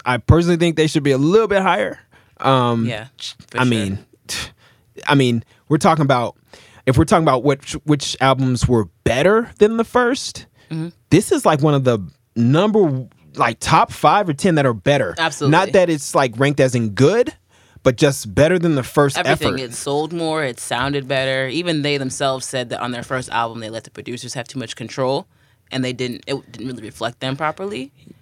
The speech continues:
Speaker 1: Right.
Speaker 2: And you could tell, like, The Score, they were like, "Nah, this is our album."
Speaker 1: But this one, Fugees, I emphatically say, like, man,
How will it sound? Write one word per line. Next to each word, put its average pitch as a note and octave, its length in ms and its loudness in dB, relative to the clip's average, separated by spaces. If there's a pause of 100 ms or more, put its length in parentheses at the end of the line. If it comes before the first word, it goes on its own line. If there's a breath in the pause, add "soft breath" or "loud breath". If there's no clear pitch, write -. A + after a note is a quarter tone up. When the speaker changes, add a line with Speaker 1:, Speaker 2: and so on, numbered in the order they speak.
(160)
Speaker 1:
Right. G2 180 0
Speaker 2:
And C3+ 100 -4
you C#3 80 -6
could C3 160 -6
tell, C#3+ 340 -4
like, A#2+ 180 -14
The B2+ 80 -14
Score, C3+ 300 -6
they B2 120 -8
were A#2+ 100 -8
like, F#2+ 200 -10
"Nah, B2 220 -6 (160)
this D#3 100 -6
is D3+ 80 -8
our D#3 200 2
album." - 280 -4
Speaker 1:
But B2+ 200 4
this F3+ 180 2
one, B3 480 2
Fugees, G#3+ 640 0 (100)
I F3+ 200 2
emphatically C#3 720 0
say, A#2+ 280 0
like, A2+ 340 0 (1500 loud breath)
man, C3 320 -4